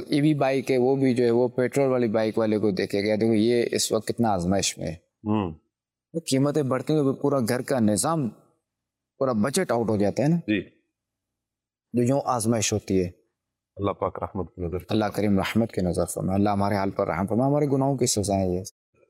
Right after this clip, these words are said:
Speaker 1: تو لہذا پرندوں سے اس لیے تشبیہ دی گئی ہے۔
Speaker 2: جی۔ ان کے دل نرم ہیں۔
Speaker 1: ان کے دل
Speaker 2: سبحان
Speaker 1: نرم۔
Speaker 2: اللہ۔ ان کے دل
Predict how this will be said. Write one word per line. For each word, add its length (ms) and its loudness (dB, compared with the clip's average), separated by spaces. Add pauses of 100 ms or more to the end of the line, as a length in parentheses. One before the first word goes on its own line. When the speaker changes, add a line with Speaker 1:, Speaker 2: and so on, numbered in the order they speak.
(260)
Speaker 1:
تو 60 0
لہذا 520 0 (720)
پرندوں 520 2 (500)
سے 140 0 (100)
اس 200 0
لیے 320 4
تشبیہ 600 0 (180)
دی 480 0
گئی 300 4
ہے۔ 420 0 (380)
Speaker 2:
جی۔ 140 0 (1200)
ان 100 -6
کے 120 -2
دل 180 0
نرم 440 2
ہیں۔ 140 0
Speaker 1:
ان 120 2
کے 120 0
دل 160 2
Speaker 2:
سبحان 160 0
Speaker 1:
نرم۔ 80 2
Speaker 2:
اللہ۔ 140 2
ان 220 0
کے 100 -2
دل 300 -2